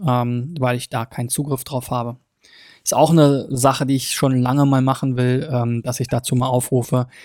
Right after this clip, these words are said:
dass mir Einreicher von Websites eben ihre Search-Konsole mal freigeben, damit ich sowas zum Beispiel auch mal zeigen kann, insbesondere die Search-Konsole selber.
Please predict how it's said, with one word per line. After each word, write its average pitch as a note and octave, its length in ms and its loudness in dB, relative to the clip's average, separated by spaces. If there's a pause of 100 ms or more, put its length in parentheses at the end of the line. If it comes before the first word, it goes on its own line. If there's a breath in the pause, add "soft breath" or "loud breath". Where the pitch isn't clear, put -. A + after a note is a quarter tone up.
(200 loud breath)
dass - 260 -2
mir B2+ 480 2 (340 soft breath)
Einreicher B2 1040 0 (220)
von A#2+ 240 0
Websites A#2+ 460 -4
eben A#2+ 360 0
ihre B2 280 0
Search-Konsole A#2 760 -2
mal A2 180 -6
freigeben, B2+ 560 0
damit A2+ 220 -6
ich - 140 -6
sowas A2+ 340 -2
zum A#2+ 120 -2
Beispiel A2+ 280 -6
auch - 200 -4
mal - 160 -4
zeigen - 400 -4
kann, - 260 -8 (100)
insbesondere - 500 -4
die E3+ 60 -10
Search-Konsole - 640 -6
selber. - 400 -4